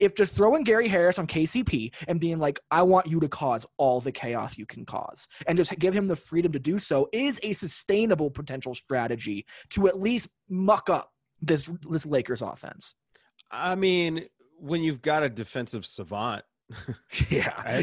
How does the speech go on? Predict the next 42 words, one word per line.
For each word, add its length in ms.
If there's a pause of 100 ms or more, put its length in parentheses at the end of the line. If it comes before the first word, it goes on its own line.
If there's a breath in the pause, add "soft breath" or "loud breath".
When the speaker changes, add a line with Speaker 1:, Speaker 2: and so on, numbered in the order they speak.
(140)
Speaker 1:
You 80
Speaker 2:
as 40
Speaker 1:
and 100
Speaker 2:
it 0
Speaker 1:
I 40
talk 120
Speaker 2:
appears, 260
Speaker 1:
about 180
Gary 260
Harris 260
is 100
Speaker 2:
yeah. 60
Speaker 1:
not 200
gonna 140
be 120
good 260
'cause 120
we're 60
Speaker 2:
I 100
Speaker 1:
both 220
Speaker 2:
know. 40
Speaker 1:
so 160
high 240
on 140
him, 120
but 140
Speaker 2:
Yeah, 320
Speaker 1:
yeah. 20
Speaker 2:
yeah. 460
But, 300
I 40
mean, 220
when 120
you've 180
got 200
a 40
guy 420 (120)
<laughs> 180
who's 220
that 260
skilled 600 (360)
defensively, 720